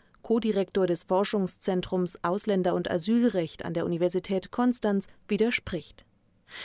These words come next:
Die erstmalig aktivierte E-U-Massenzustromrichtlinie, die maßgeblich für die unterschiedliche Behandlung von Geflüchteten verantwortlich ist,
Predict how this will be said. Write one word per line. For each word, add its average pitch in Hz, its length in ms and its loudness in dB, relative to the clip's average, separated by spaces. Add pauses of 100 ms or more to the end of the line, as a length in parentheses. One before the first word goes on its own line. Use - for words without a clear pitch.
(160)
Die 220 60 4
erstmalig 254 600 2
aktivierte 214 560 0
E-U-Massenzustromrichtlinie, 202 1800 2
die 170 140 -4
maßgeblich 185 760 0
für 180 80 -6
die 170 100 -2
unterschiedliche 180 680 -2
Behandlung 196 540 2
von 185 180 -2
Geflüchteten 185 560 0
verantwortlich 196 760 0
ist, 226 220 0